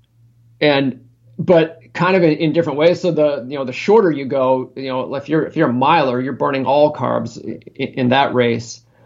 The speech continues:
Um, but so where, where the differences come in, and again, like this, we haven't sort of, you know, science has, or, and even, you know,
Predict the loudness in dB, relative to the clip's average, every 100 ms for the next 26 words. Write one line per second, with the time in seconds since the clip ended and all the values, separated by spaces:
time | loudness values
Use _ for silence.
0 | _ -4 2 2 2 -2 -8 _ _ _
1 | _ _ _ _ -10 2 2 2 -2 _
2 | 0 4 4 2 -6 -16 -8 4 6 6
3 | 6 2 2 0 -2 -2 -6 -4 0 0
4 | 2 2 4 4 4 2 2 0 -4 2
5 | 4 4 2 -2 -2 -10 _ -16 -10 0
6 | 2 2 -2 -16 -20 -12 -10 -10 -14 _
7 | _ -10 -6 -4 0 2 2 0 -2 -4
8 | -10 _ _ -4 0 2 0 -4